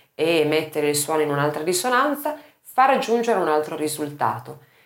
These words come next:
È come un puzzle, piano piano riuscirai a comporre e mettere insieme tutti i pezzi e la tua voce sarà finalmente come vuoi e sarà così in maniera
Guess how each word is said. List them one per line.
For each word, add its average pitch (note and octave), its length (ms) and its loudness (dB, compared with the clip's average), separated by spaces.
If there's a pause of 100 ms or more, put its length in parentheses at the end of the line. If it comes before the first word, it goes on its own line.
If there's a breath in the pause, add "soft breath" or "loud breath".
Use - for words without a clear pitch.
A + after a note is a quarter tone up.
(100)
È B3+ 140 -6
come C4 160 0
un G3 180 0
puzzle, - 580 -2
piano A3 280 0
piano D4+ 460 2
riuscirai E3 880 0
a B2 380 -4
comporre F3+ 960 -2
e - 80 -14
mettere E3 280 -4
insieme G3 360 2
tutti F3+ 260 -8
i D#4+ 60 -6
pezzi - 560 -4 (300 loud breath)
e - 80 -6
la F#3 120 0
tua - 140 0
voce F3 340 -2
sarà D#3+ 360 2
finalmente A#3 520 -2
come F#3+ 200 -2
vuoi B2+ 420 -2
e - 120 -18
sarà F3+ 340 0
così D3+ 460 -2
in G#3+ 140 -10
maniera D#3 400 -4